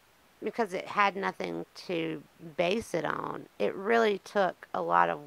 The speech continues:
work, um, to see physical symptoms of addiction. Um, like I said, I,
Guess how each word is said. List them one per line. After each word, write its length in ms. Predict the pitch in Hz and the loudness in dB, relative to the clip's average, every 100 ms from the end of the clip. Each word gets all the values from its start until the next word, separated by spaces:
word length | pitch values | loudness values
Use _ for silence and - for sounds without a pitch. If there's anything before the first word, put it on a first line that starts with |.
| 143 | -6
work, 380 | 147 85 82 - _ - - _ - _ _ _ _ _ - | 2 4 2 -2 _ -20 -20 _ -20 _ _ _ _ _ -4
um, 500 | - 156 - - - _ _ _ _ _ _ _ _ _ _ _ _ _ | -2 -2 -8 -10 -16 _ _ _ _ _ _ _ _ _ _ _ _ _
to 140 | - 190 | -10 -10
see 220 | - 185 | -2 -2
physical 480 | - 180 156 - 165 | 0 -2 -2 -6 -6
symptoms 520 | - 160 - 156 - | -6 -8 -6 -8 -8
of 120 | - | -8
addiction. 720 | - - - - 139 - 165 - _ _ _ _ _ _ _ - | -8 -8 -10 -12 -16 -14 -16 -20 _ _ _ _ _ _ _ -12
Um, 380 | - 156 151 143 - _ _ | -8 -8 -8 -12 -14 _ _
like 200 | 190 196 | -2 -2
I 80 | 185 | -2
said, 340 | - 185 175 | -2 2 2
I, 160 | 175 | 4